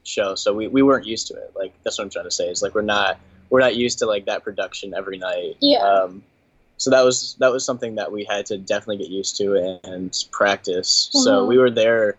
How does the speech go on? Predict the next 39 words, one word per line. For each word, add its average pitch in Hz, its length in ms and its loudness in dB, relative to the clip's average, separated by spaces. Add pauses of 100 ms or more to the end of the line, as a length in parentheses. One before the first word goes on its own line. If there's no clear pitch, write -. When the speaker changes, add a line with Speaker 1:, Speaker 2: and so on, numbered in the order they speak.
(240)
Speaker 1:
the 120 80 2
day 113 180 0
before 107 340 -2
for, 101 140 -6
like, 95 200 -4 (220)
six - 340 0
hours, 98 640 0 (360)
just, 120 260 2
like, 104 320 2 (100)
setting 113 300 0
everything 110 360 -6
up, 104 240 -6
getting 113 240 -4
used 107 160 -6
to 113 60 2
everything. 107 320 -2
We 107 80 -2
ran 117 240 2
through 117 140 -2
the 110 80 2
set, 107 180 2
like, 101 240 0
once 98 160 -6
or 101 80 -4
twice, 98 400 0
so 92 380 0 (600)
that 135 200 4
helped 107 320 -2
a 95 40 -6
lot. 85 560 -12 (480)
I, 123 140 2 (100)
I 135 140 0
felt 127 320 0
super 113 300 -10
comfortable 95 420 -12
after - 160 -20
that. - 80 -16
Speaker 2:
Me 269 160 -2
too. 240 520 -14